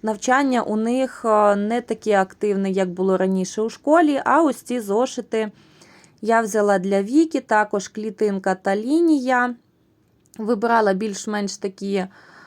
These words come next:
а, візерунки, де більше для дівчинки підходить. Юрчику брала на дванадцять листочків, ну а Вікі на вісімнадцять. Все-таки дев'ятий клас,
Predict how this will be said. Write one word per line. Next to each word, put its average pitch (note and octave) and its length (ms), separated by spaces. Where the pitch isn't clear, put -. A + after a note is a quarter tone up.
а, G3 200
візерунки, A3 800
де F#3+ 460
більше F#3+ 460
для F#3+ 140
дівчинки D4 540
підходить. B3 840
Юрчику A3+ 420
брала F#3 320
на F#3+ 140
дванадцять D4 560
листочків, C4 720
ну A#3 240
а C4+ 160
Вікі A3+ 340
на F#3+ 240
вісімнадцять. F#3 720
Все-таки A3 480
дев'ятий F#3+ 580
клас, C#4 520